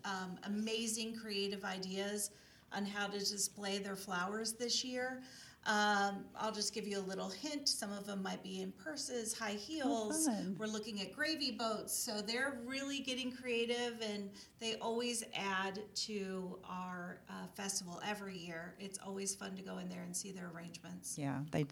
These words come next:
Speaker 2: they do a great job. And then I guess, um, later on on Saturday, after the market sort of wraps up, there'll be a sip and shop, I know, downtown,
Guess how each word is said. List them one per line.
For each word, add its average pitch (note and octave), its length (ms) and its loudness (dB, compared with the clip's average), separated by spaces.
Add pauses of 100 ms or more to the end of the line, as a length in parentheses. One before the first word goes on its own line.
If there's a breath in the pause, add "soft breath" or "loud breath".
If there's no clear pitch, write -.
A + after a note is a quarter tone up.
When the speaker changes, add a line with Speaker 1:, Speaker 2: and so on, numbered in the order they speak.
Speaker 2:
they D#3 100 6
do C#3+ 200 6
a C#3+ 40 4
great C#3 220 4
job. C#3+ 300 4
And D3 120 8
then D#3 80 8
I D#3 120 8
guess, D#3 440 6 (460 loud breath)
um, E3 340 10
later G#3+ 300 12
on G#3+ 180 12
on F3+ 160 10
Saturday, D3+ 640 8
after D#3 260 8
the D3 80 4
market D3+ 400 6
sort D3 200 6
of C#3 100 8
wraps C#3+ 320 6
up, D3+ 180 8
there'll D#3+ 140 2
be D3+ 80 2
a D3 80 0
sip F3+ 240 2
and F3 100 0
shop, E3 320 2
I E3 80 2
know, D#3+ 180 6
downtown, D#3 800 4